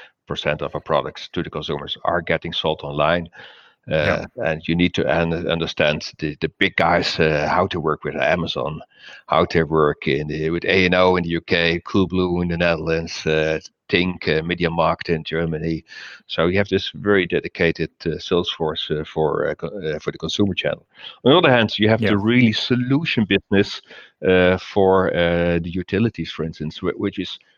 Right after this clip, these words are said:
Speaker 1: not selling, uh, hardware. It's really selling solutions which fitting in their services. So it are trying to have standardized, the standardized services in place, which you then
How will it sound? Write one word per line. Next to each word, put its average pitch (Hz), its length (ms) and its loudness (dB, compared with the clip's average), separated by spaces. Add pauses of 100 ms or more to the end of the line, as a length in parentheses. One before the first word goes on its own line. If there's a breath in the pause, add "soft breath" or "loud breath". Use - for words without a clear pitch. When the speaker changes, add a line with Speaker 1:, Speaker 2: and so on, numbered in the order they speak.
(160)
Speaker 1:
not 113 240 0
selling, 85 420 -2
uh, 85 540 0
hardware. 80 480 0
It's - 160 -8
really 107 240 2
selling 104 480 -2
solutions 110 640 -2
which - 260 -8
fitting 131 380 0
in 107 160 0
their 101 160 4
services. - 680 -4 (520 loud breath)
So 104 240 2
it 92 120 0
are 95 220 4 (400 soft breath)
trying 127 340 2
to 107 200 0
have 101 200 0
standardized, 135 880 2 (100)
the 104 120 4 (100)
standardized 113 640 2 (100)
services 117 560 -4
in 95 100 -6
place, - 460 -4 (320 soft breath)
which 95 220 -4
you 104 80 0
then 98 280 0